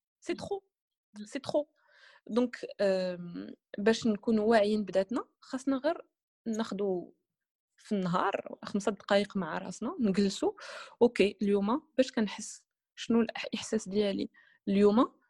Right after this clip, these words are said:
آه، انا كيفاش دايره. آه، كاين واحد ليكزارسيس، آه،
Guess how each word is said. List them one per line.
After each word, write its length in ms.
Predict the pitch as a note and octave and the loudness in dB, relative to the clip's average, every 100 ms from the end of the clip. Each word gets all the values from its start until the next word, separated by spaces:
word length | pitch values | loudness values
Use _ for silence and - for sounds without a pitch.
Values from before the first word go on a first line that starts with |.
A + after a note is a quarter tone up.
| _ - | _ 0
آه، 440 | G3 G3 F#3+ F#3+ - | 2 2 -2 -6 2
انا 340 | A3+ A3+ B3 - _ _ _ - | 4 4 2 -2 _ _ _ -2
كيفاش 320 | C4+ C4 B3+ | 0 4 2
دايره. 400 | A3+ - G3+ - _ _ _ _ - - | 4 2 2 -4 _ _ _ _ -10 2
آه، 180 | F#3+ F#3 | 2 4
كاين 200 | A3+ A3 | 4 4
واحد 180 | G#3+ | 4
ليكزارسيس، 720 | G#3 G#3 G3+ G3+ - A3+ - G3 | 2 4 4 0 0 -4 -2 -4
آه، 220 | F#3+ | -2